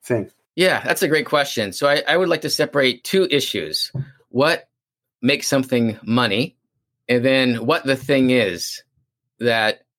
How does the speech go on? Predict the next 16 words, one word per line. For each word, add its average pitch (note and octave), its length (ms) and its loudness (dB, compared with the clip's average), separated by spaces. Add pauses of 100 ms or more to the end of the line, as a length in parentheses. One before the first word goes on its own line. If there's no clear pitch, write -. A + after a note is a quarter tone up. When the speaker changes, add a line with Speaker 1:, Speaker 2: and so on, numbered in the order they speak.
(120)
Speaker 2:
that A2+ 240 -2
is B2 220 0
money F2+ 420 -6 (260)
or A2+ 140 2
could B2+ 280 -2
be B2 180 4
money. F#2+ 380 -2 (460)
So G#2+ 560 0 (280)
monopoly F3+ 460 0
money C3+ 520 0 (380)
could B3 280 -2
end G3 140 2
up F3+ 140 -2
being D3+ 440 0 (200)
more D#3 160 0
money, E3+ 520 -2